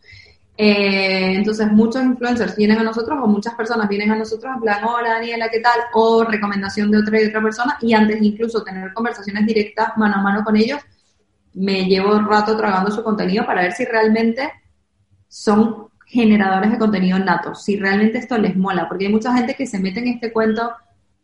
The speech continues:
simplemente porque quiero ser influencer y quiero ganar dinero de esto. Para mí esto es una vocación, o sea, me han preguntado muchísimo,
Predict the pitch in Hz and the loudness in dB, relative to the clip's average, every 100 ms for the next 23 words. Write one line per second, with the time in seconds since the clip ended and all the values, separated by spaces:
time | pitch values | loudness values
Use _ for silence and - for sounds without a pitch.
0 | _ - - 262 233 240 233 247 277 233 | _ -14 2 4 4 2 2 0 -2 0
1 | 202 202 214 214 214 - 226 214 208 190 | 0 2 2 2 0 -2 2 4 4 2
2 | 196 247 285 269 208 - 196 208 190 185 | 0 0 0 0 0 0 0 0 0 0
3 | 196 196 190 190 185 175 - - 196 202 | 0 -2 -4 -6 -6 -8 -8 0 2 2
4 | - 311 311 339 339 - - 226 208 170 | 0 -2 0 0 0 0 0 0 0 -2
5 | 180 208 202 208 220 277 226 233 247 233 | -2 0 4 4 4 2 2 2 2 0
6 | 226 208 175 | -2 -2 -4